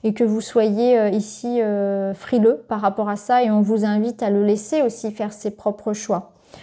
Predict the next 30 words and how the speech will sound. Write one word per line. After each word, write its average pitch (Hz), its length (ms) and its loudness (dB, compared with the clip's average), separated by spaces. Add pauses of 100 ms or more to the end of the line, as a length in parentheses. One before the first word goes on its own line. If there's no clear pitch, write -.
(200)
Quoi 240 140 4
qu'il 269 200 2
en 262 120 2
soit, 311 320 4
ici, 285 440 0
on 226 220 0
a 247 320 -2
le, 208 360 -2
la 214 120 -2
chance. 202 500 -6
Donc, 208 240 -2 (600)
c'est - 120 -4
quelque 240 220 4
chose 277 200 -4
qui - 120 0
ressort 233 320 2
de 220 80 2
positif. 220 800 -2 (480)
Donc, 220 220 -2
par 302 160 6
rapport 285 360 4
à 220 200 2
ce - 100 -14
que - 100 -4
vous 220 240 0
ressentez 247 680 0
ici, 220 440 -4
on 240 80 4
voit 240 220 2
que 220 260 0